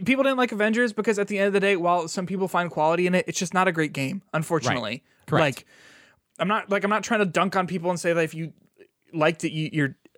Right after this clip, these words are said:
Speaker 1: foolish, but it's just, like, ultimately was just not a very well-received game. You know, full stop. But that's not because you tried to make it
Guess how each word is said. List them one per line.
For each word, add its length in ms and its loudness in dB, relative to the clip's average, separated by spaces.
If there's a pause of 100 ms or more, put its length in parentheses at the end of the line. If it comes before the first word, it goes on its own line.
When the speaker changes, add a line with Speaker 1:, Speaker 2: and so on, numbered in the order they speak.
(120)
Speaker 1:
foolish, 440 0
but 180 0
it's 80 -4
just, 200 0
like, 200 2
ultimately 360 0
was 220 0
just 220 -8
not 200 2
a 40 2
very 180 2
well-received 500 -2
game. 320 -8 (840)
You 120 0
know, 120 2
full 260 0
stop. 420 -2 (800)
But 80 -6
that's 140 0
not 160 2
because 260 0
you 100 0
tried 360 0
to 40 0
make 300 0
it 180 -2